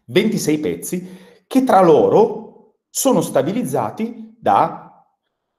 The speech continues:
legamenti, eh, situazioni di tipo cartilagineo, che gli permettono, no, delle piccole movimentazioni. E arriva in prima posizione su tutto il corpo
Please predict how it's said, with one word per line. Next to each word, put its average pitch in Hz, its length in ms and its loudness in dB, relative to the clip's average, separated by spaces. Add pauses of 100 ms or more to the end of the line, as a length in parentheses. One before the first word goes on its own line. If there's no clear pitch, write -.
(180)
legamenti, 160 1300 -4
eh, 92 340 -4
situazioni 95 480 -8
di 90 60 -10
tipo - 180 -12
cartilagineo, 151 920 -4
che 262 100 -4
gli 233 140 -2
permettono, 180 560 0
no, - 360 -2
delle 185 500 0 (400)
piccole 240 160 4
movimentazioni. 131 920 -4 (680)
E 190 720 0 (1200)
arriva 202 960 0 (840)
in 226 240 2
prima 247 260 4
posizione 147 680 0
su - 160 -10
tutto 156 260 -6
il - 120 -4
corpo - 1040 -2